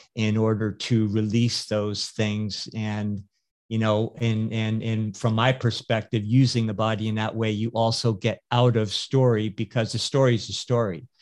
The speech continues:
And we've all got doozies of stories. And if you stay in it forever, uh, you know, that's not that productive either. On the other hand, if you use your body that's just morphologically changed size, shape, and function in order to accommodate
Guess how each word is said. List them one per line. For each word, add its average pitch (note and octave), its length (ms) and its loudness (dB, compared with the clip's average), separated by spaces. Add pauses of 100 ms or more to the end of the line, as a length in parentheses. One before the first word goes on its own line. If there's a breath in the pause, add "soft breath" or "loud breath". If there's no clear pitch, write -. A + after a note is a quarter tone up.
(160 soft breath)
And A#2+ 100 4
we've A#2+ 160 6
all B2 200 8
got A2+ 280 0 (120)
doozies A#2 500 0
of G#2 140 0
stories. A#2 680 4
And A#2 80 2
if G#2+ 120 -4
you A#2 80 0
stay C3 300 2
in B2 100 2
it A2 160 -4
forever, A2+ 640 0 (420 loud breath)
uh, G#2+ 340 2
you A#2+ 160 2
know, A2 140 2
that's A2+ 300 0
not G#2+ 220 -2 (100)
that G#2 160 -2
productive G#2+ 520 0
either. G#2+ 460 2
On A2 160 -2
the A2+ 160 2
other A2+ 240 4
hand, A2 280 2
if G#2 140 -6
you G#2+ 80 0
use G#2+ 400 0
your G#2 140 -2
body A2+ 500 2
that's G#2 220 -4
just - 280 -2
morphologically A2+ 880 0
changed A2+ 360 -2
size, G#2+ 260 0
shape, A2 300 -2
and G#2 160 -6
function B2+ 380 0
in G#2+ 100 -2
order G#2+ 240 0
to G#2+ 140 0
accommodate A#2 840 0